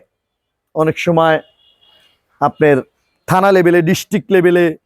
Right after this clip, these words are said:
যারা বিক্রি করেন, তাদেরও গজ কাপড়ের প্রয়োজন হয়। তো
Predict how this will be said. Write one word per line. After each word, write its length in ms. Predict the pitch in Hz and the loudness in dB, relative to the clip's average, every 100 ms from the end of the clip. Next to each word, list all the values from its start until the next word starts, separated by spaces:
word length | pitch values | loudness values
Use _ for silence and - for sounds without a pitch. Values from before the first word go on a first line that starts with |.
| _ _ _ _ _ - | _ _ _ _ _ 0
যারা 180 | 156 170 | 2 2
বিক্রি 380 | 165 - 226 202 | 2 -2 -2 -2
করেন, 300 | 180 175 170 170 _ _ _ _ - | 2 2 0 -6 _ _ _ _ -2
তাদেরও 300 | 175 185 269 | 0 2 2
গজ 180 | 254 262 - | 2 -2 0
কাপড়ের 380 | 226 190 208 175 | -2 0 -2 0
প্রয়োজন 380 | 196 180 165 143 | 0 0 0 0
হয়। 300 | 147 151 139 _ _ _ _ _ | 2 0 -2 _ _ _ _ _
তো 80 | 185 | 0